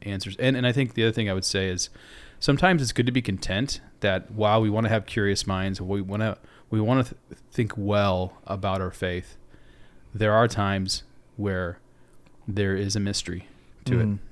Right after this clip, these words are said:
Speaker 1: We don't get all the answers we hope. And I think that's really important, regardless of a person's faith. You know,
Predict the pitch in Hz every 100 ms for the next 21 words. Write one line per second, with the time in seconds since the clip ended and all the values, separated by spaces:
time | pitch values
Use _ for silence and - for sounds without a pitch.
0 | - 110 120 123 131 127 117 113 104 104
1 | - 92 92 90 - - - - - -
2 | - - - - - - - 117 123 113
3 | 120 113 101 - 127 101 98 - - 131
4 | 117 113 110 110 107 92 107 98 95 -
5 | 85 85 - - _ - - - - -
6 | - 110 90 85